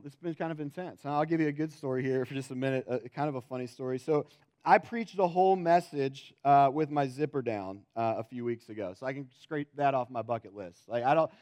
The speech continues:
know if anybody realized that, but, like, I'm, like, up here, I'm preaching my heart out,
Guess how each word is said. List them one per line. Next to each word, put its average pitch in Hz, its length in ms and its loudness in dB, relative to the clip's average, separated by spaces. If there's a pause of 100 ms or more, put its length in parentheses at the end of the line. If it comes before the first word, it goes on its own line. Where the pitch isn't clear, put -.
(120)
know 208 240 8
if 254 100 2
anybody 240 400 8
realized 208 560 8
that, 214 420 6
but, 185 160 6
like, 185 300 6
I'm, 214 160 4
like, 196 240 4
up 196 160 2
here, 202 140 4
I'm 190 160 2
preaching 220 440 -6
my 180 160 4
heart 175 240 6
out, 156 340 6